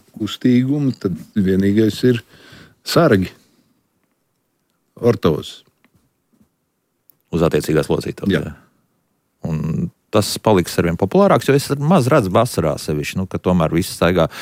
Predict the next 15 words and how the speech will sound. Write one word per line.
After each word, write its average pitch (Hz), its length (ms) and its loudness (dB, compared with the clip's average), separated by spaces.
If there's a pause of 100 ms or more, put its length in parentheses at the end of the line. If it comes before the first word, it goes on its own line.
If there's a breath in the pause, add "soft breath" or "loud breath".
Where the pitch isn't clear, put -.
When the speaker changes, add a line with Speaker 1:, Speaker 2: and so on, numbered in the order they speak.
(340 loud breath)
Speaker 2:
īsās 95 440 2
biksēs 85 500 2
un, 76 140 -6
un 82 360 0
svārkos 92 720 0
un 85 200 -2
Speaker 1:
Eh, 107 260 0 (340 loud breath)
ortoze 117 520 2
ne 120 100 6
no 113 160 4
kā 127 260 0
neglābs. 95 720 -2 (580)
Speaker 2:
Jā. 73 220 -2 (520)
Speaker 1:
Tās 104 540 -2
pārsvarā 107 720 0